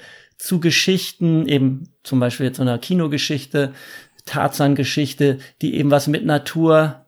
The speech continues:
mit wilden Tieren zu tun hat, dass mich das total fasziniert hat. So ein Mensch, der dort eben eigentlich so, wie wir vielleicht vor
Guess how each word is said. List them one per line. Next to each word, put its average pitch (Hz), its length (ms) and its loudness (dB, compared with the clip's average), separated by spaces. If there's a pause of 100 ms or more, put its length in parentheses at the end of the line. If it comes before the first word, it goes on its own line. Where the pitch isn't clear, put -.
(200)
mit 139 280 0
wilden 156 440 6
Tieren 160 400 0
zu 139 160 -10
tun 147 400 -4
hat, 139 220 0 (260)
dass 135 160 -6
mich 139 160 -2
das - 240 -10
total - 400 -4
fasziniert 165 640 -2
hat. - 280 -4 (100)
So - 160 -6
ein 135 100 4
Mensch, 170 560 2 (400)
der 127 140 4
dort 143 380 4
eben 151 260 2 (320)
eigentlich 139 400 -2
so, 139 400 0 (240)
wie 131 160 0
wir 156 320 4
vielleicht 143 540 0
vor 139 520 2